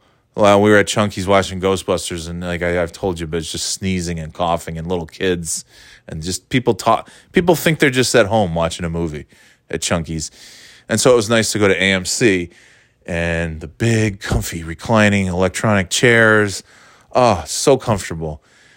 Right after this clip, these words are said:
And, uh, the insanely overpriced snacks, but it still costs less than ordering a meal at Chunky's.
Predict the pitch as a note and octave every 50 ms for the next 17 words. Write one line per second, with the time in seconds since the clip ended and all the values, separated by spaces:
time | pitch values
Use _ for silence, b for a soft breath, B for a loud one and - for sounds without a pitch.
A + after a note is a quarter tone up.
0 | b b - - E2+ E2+ E2+ E2+ E2+ E2+ E2 E2 F2 E2 D#2+ D#2+ D#2 D2+ - -
1 | - _ - G#2+ G#2+ G#2 G2+ G2 F#2+ - - - A#2 A2+ A2+ A2+ A2 G#2+ G2+ G#2
2 | G2+ G#2 F#2+ - - G2+ G2 F#2 - - - G#2+ G2 F#2+ F#2+ F#2 - - - F2+
3 | E2+ E2+ - - - - G#2 G2 F#2+ F2+ - - F2+ F2+ E2+ - - F2+ E2+ E2+
4 | - - - F2 E2 E2 E2 E2 E2+ E2 E2+ E2+ E2+ E2 E2 D#2+ E2 E2+ E2+ D#2+
5 | D#2 - - - A#2+ A#2 A2 - G#2+ G#2 F#2+ F#2 -